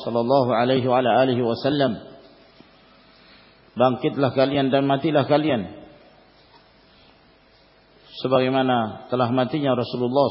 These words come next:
sallallahu alaihi wasallam dalam membela agama Allah Subhanahu wa taala." Dan beliau terus memasuki kancah pertempuran sampai kemudian beliau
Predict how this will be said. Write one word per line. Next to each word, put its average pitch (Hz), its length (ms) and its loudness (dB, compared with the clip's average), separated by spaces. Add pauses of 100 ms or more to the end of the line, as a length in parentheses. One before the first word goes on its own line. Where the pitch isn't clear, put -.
sallallahu 123 480 0
alaihi 120 300 -2
wasallam 117 580 -4 (1400)
dalam 117 260 2
membela 120 400 0
agama 117 240 -2
Allah 135 260 0 (140)
Subhanahu 117 400 -2
wa 110 80 -2
taala." 107 400 -2 (2000)
Dan 107 240 -4
beliau 120 320 -2
terus 131 240 -6 (160)
memasuki 139 880 -6 (1120)
kancah 135 560 -2
pertempuran 127 880 -2 (2250)
sampai 135 320 0
kemudian 120 320 -2
beliau 131 560 0